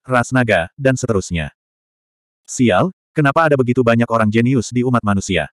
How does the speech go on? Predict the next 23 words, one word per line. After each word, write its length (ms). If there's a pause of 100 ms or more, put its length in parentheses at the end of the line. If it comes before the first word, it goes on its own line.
(140)
Aku 240
tidak 240
bisa 240
menerima 400
ini. 280 (520)
Mau 280
bagaimana 440
lagi? 360 (160)
Di 160
antara 320
ras 160
puncak, 320 (160)
manusia 400
menempati 360
wilayah 320
terluas 400
di 120
alam 160
semesta 480
dan 160
memiliki 400
jumlah 280
terbanyak. 400